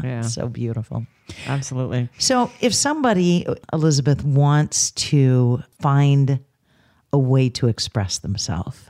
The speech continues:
Speaker 2: and they're like my Kimmy that you've met, who says, "I can't draw. I'm not talented. I have no talent."
Speaker 1: I think,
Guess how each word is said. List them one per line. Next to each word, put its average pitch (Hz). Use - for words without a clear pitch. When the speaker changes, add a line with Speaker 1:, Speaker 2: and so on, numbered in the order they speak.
Speaker 2:
and 143
they're 131
like 131
my 135
Kimmy 113
that 107
you've 110
met, 101
who 123
says, 143
"I 151
can't 143
draw. 104
I'm 165
not 151
talented. 117
I 151
have 156
no 147
talent." 113
Speaker 1:
I 233
think, -